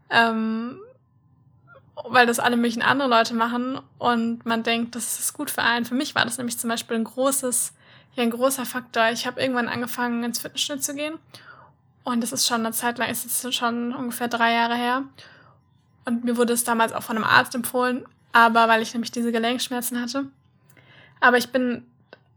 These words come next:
am Anfang nur deswegen gegangen und irgendwann bin ich auch einfach hingegangen, weil ich dachte, gut, irgendwie machen das alle und es ist gut, um fit zu sein, einen straffen Körper zu bekommen.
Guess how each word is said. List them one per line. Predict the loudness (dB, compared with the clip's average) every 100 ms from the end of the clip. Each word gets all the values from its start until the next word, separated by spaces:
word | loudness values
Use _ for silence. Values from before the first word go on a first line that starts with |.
| 2
am | 4
Anfang | 4 2 0 2
nur | 2
deswegen | 0 -2 -2 -2
gegangen | 0 2 2 0
und | -2
irgendwann | 0 0 2 0 0 -2
bin | -2
ich | -2 -2
auch | -4
einfach | -2 -2
hingegangen, | 0 0 2
weil | 0
ich | 0
dachte, | -4 -2 -2 -2 -8 _ _ _ _ _ -20
gut, | -4 -2 -2
irgendwie | 0 0 2
machen | 2 0
das | 0
alle | 2 4 4 2
und | 2 -2 -2 -4
es | -6 -2
ist | -2
gut, | 0 -2 -2
um | -2 0 -2 -4 -14 -20 -20 _ _ _ _ -6
fit | -4 -2
zu | 2
sein, | 6 8 6 4
einen | 2
straffen | 0 -2 -2 -2
Körper | 0 -2 0
zu | -2 -2
bekommen. | -2 0 2 0 -4